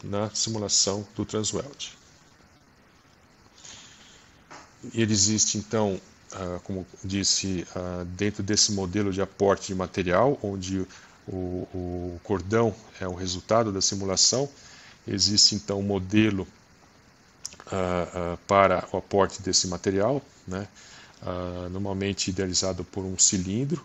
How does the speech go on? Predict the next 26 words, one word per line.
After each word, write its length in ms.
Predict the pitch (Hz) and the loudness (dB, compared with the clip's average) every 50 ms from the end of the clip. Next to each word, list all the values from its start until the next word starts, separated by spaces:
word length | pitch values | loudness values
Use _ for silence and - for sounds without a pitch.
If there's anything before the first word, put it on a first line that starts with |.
| - - - | -10 -10 -6
que 160 | - 101 92 | -4 -4 -4
passa 440 | - - 101 101 104 98 - - 98 | 0 2 4 4 6 6 4 4 2
através 600 | - - 98 92 87 92 98 98 92 87 - - | 2 0 0 0 0 0 0 0 2 2 0 0
dos 200 | 101 95 87 95 | 0 -2 -2 -2
elementos, 680 | 90 92 90 90 95 107 135 139 - - - - - - - - - - - - - - | -2 -2 -2 0 0 0 -2 -2 -2 -2 -4 -4 -4 -10 -16 -18 -18 -20 -20 -20 -12 -10
né, 140 | 101 98 92 | -8 -6 -4
depositando, 640 | 95 92 - 107 98 92 92 - - - 101 98 92 | -4 -4 -2 -2 -2 -2 -2 -4 -4 -4 -4 -4 -4
então, 320 | 92 - - 104 101 98 | -4 -6 -4 -4 -4 -4
os 100 | 90 85 | -6 -6
glóbulos, 680 | 87 90 95 95 98 95 90 92 87 85 - - - - - - | -6 -2 0 0 0 0 -2 -4 -4 -2 0 0 0 -2 -4 -8
ah, 320 | 92 87 - - - 98 90 | -10 -10 -10 -12 -12 -14 -12
de 100 | 82 90 | -10 -8
material, 640 | 90 90 90 - - 92 92 92 98 117 147 - - - - - - - - - - - - - - - - - | -6 -6 -4 -2 0 2 4 4 4 4 4 0 -4 -10 -20 -20 -20 -20 -20 -18 -18 -18 -18 -18 -20 -20 -18 -12
né? 280 | 95 92 92 107 127 127 - - - - - - - | -8 -6 -4 -2 -4 -4 -6 -10 -18 -20 -16 -10 -8
Ah, 680 | 95 92 92 92 92 92 90 90 90 90 90 90 87 90 - | -6 -4 -4 -2 -2 -2 -4 -4 -2 -2 -2 -2 -4 -4 -2
e 220 | 92 95 92 95 | 0 0 2 2
ele 200 | 95 98 101 107 | 4 2 2 2
vai 160 | 107 104 107 107 | 2 2 2 4
varrendo, 540 | 101 117 113 104 95 101 101 113 113 107 | 6 6 6 6 6 4 4 4 4 2
então, 420 | 107 104 - - 101 104 117 123 120 - - - - - - - - - | -2 -4 -2 -2 0 0 0 0 -4 -8 -14 -20 -20 -20 -20 -20 -14 -10
ah, 340 | - 95 92 92 - - 95 | -8 -6 -6 -6 -6 -2 2
seguindo 800 | - - - - 98 92 92 110 127 139 143 123 107 113 110 101 | 4 4 4 4 2 0 -2 0 0 0 0 0 0 0 0 0
a 60 | 98 | 0
posição 560 | - - - - 107 98 - - - 104 95 92 | -2 -4 -4 -2 0 2 4 4 4 2 0 -2
do 80 | 98 | 0
eletrodo, 600 | 98 113 117 - - - 110 117 127 143 147 156 | 2 0 0 0 0 2 4 6 6 6 4 2